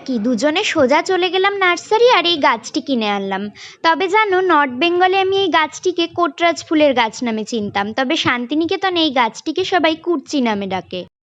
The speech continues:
কুরচি হলো এক প্রকার বৃক্ষজাতীয় ফুলের গাছ। এই গরমকালে এই গাছ ভরে সাদা রঙের ফুল ফোটে আর তার মিষ্টি গন্ধে চারিদিক মেতে ওঠে।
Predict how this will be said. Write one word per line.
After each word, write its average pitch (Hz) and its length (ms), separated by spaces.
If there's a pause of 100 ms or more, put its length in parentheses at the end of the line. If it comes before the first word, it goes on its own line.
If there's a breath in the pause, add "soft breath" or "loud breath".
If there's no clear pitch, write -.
(100)
কুরচি 226 440
হলো 427 180
এক 339 180 (100)
প্রকার 320 280
বৃক্ষজাতীয় 302 760
ফুলের 240 380
গাছ। 196 400
এই 320 180
গরমকালে 269 680
এই 403 100
গাছ 254 480
ভরে 285 240
সাদা 233 380
রঙের 285 280
ফুল 277 300
ফোটে 349 480
আর 262 120 (120)
তার 339 160
মিষ্টি 339 460
গন্ধে 294 580
চারিদিক 247 480
মেতে 208 360
ওঠে। 196 300